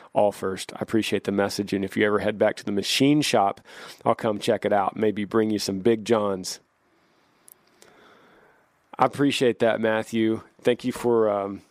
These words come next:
thank you for listening, and, uh, I knew we had truckers out there that listened to this. And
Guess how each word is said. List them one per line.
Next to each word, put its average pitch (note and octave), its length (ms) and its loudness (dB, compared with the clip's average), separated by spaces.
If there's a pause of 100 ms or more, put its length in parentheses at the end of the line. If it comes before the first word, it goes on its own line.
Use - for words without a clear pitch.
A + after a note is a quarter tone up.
(300)
thank C#3 180 4
you C#3 80 -10
for B2+ 140 0
listening, B2+ 680 2
and, G#2+ 480 0 (480)
uh, G#2 280 -2
I A#2+ 120 2
knew C3 200 2
we A#2+ 100 2
had G#2 140 -2
truckers G2+ 360 -2
out F#2+ 160 -2
there F#2+ 340 0
that G#2+ 120 -2
listened G2 320 -2
to F2+ 60 -8
this. F#2+ 420 -4 (720)
And G2 480 -2